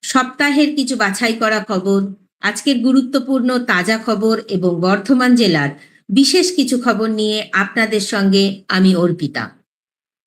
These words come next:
আজ মহালয়া, দেবীপক্ষের সূচনা।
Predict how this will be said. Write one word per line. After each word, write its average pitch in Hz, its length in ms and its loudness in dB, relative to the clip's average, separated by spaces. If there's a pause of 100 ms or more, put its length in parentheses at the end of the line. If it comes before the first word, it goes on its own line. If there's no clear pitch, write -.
(160)
আজ 196 400 -2 (180)
মহালয়া, 185 760 0 (420)
দেবীপক্ষের 285 760 0
সূচনা। 165 720 -2